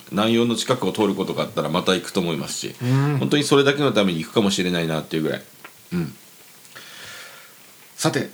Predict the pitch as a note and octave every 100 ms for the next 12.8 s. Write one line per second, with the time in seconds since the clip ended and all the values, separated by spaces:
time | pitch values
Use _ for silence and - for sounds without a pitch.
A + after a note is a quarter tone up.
0 | - F#2 - - D3 C#3 C#3 F3 - -
1 | - - - G2+ F2+ D2+ - - - -
2 | - - - - - - - - - -
3 | - D#3 F#3+ G3+ G3 G3 F3 A2+ E2+ D2
4 | - - - G#2 - F#3+ F#3+ F#3+ F#3+ -
5 | F3+ F3+ F3+ - F3 F#3 F3 E3+ A#2 G#2
6 | D#2 C#3+ E3 - - G#2 A#2 G2 D#2 D#2+
7 | B2+ C3 E2+ - - G#2 - - - -
8 | - - - D3+ D3 D3 - - - -
9 | - E3 F#3 E3+ G3+ E3 G2+ - G#2 -
10 | D#3 D#3 - D3 D#3+ D3+ F#2+ F2 - -
11 | - - - - D3+ - - B2 G2 -
12 | C3 A#2 G2 E2+ E3 B2+ D#3